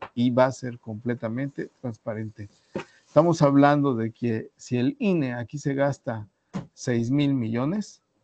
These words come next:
aprox, con blockchain y esta aplicación estaríamos hablando de que no se gasta más de diez millones. ¿Se imaginan? Ahí ya tenemos una, un ejemplo de a dónde, a,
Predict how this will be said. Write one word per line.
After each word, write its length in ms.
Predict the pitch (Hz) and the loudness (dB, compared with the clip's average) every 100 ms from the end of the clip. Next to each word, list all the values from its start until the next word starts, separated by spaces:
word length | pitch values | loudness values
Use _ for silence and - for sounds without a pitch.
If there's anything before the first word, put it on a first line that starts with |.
| _ | _
aprox, 600 | - - 151 226 - - _ _ _ _ - - _ _ _ _ _ - | -12 -4 -4 -4 -12 -20 _ _ _ _ -14 -14 _ _ _ _ _ -2
con 420 | 135 123 127 - | 2 4 2 -2
blockchain 720 | 123 175 185 - 170 208 214 - 151 | 4 4 4 2 0 0 -4 -8 0
y 160 | 123 | 2
esta 200 | 147 160 | 2 -2
aplicación 760 | 151 113 - 120 - 156 185 - _ _ _ _ - | -6 -6 -4 -4 -2 -2 -2 -8 _ _ _ _ -10
estaríamos 540 | 120 123 135 143 139 | -6 -2 -2 -2 -4
hablando 360 | 123 123 143 135 | -4 -4 -6 -6
de 40 | |
que 100 | 117 | -8
no 120 | 113 | -10
se 120 | 117 120 | -8 -6
gasta 280 | 120 - | -6 -6
más 200 | 123 120 | -4 -4
de 120 | 123 117 | -2 0
diez 200 | 120 120 | 0 0
millones. 520 | 117 107 101 - _ _ _ _ _ _ _ - | -4 -6 -12 -16 _ _ _ _ _ _ _ -4
¿Se 180 | 120 131 | 0 4
imaginan? 560 | 135 131 170 202 269 - _ _ - - _ _ _ _ _ _ _ | 4 4 0 0 -4 -8 _ _ -20 -20 _ _ _ _ _ _ _
Ahí 260 | 123 156 190 | 6 8 8
ya 120 | 185 | 6
tenemos 500 | 180 170 170 165 165 | 6 4 2 0 0
una, 420 | 160 156 139 120 - _ _ _ _ _ _ _ _ - | 0 0 -2 -4 -12 _ _ _ _ _ _ _ _ -2
un 120 | 151 | 0
ejemplo 520 | 143 156 160 151 170 | 2 0 0 0 0
de 80 | 143 | 0
a 40 | |
dónde, 280 | 123 135 135 - | 0 0 -2 -4
a, 160 | 113 | -6